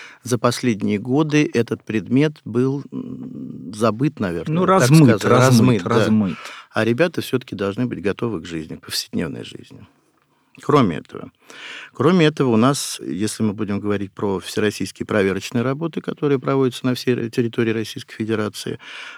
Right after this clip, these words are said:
Speaker 1: а, будут отменены по иностранным языкам. Мы участвуем в, в В П Рах, поэтому для нас это тоже актуально. Ну и еще одно нововведение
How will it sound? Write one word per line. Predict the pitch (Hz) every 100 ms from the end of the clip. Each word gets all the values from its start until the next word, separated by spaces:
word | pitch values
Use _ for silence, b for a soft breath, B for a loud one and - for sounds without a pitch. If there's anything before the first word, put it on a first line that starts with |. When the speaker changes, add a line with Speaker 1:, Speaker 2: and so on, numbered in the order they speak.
| B
Speaker 1:
а, | - 104
будут | 127 160 131
отменены | 113 - 110 107 117 139
по | - 113 120
иностранным | 101 90 - 101 104 87
языкам. | 80 - - - - _ _ _ _
Мы | 113 120 -
участвуем | 110 - 87 - 113 113
в, | 123
в | 113 123
В |
П | 127 127 127
Рах, | 139 - B B B _
поэтому | 117 110 - 104
для | 101 104
нас | 127 131
это | -
тоже | 110 107 107
актуально. | - - - 71 - - - B B B B B B -
Ну | 135 175 185 -
и | 135
еще | 135 127 123 120 139 117
одно | 110 113
нововведение | 107 110 101 98 104 - 160 180 175 165